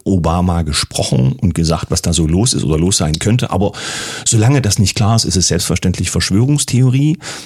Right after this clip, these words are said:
Nur sollte sich rausstellen, dass es korrekt ist, was der Stu Peters da geschrieben hat, er hat ja auch eine große Internetplattform,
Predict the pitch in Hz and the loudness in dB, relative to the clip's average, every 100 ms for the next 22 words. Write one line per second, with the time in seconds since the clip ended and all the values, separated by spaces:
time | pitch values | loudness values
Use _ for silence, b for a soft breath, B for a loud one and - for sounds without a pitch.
0 | B 90 80 69 69 - 92 98 87 - | B 2 2 2 -2 0 0 2 0 0
1 | 95 - - 101 104 92 - - - 82 | 0 0 0 2 2 2 0 -2 -4 -2
2 | 123 - 139 - 85 - - - 92 - | -2 0 -2 -2 -2 -2 -2 0 0 0
3 | 98 - 190 190 - 101 101 87 - 104 | -2 0 0 0 -2 0 0 0 -2 -2
4 | 165 131 127 80 73 85 - 90 - - | 0 0 0 -2 0 0 0 -2 0 -2
5 | 131 117 - 120 - 127 131 | 0 -2 0 -4 0 2 2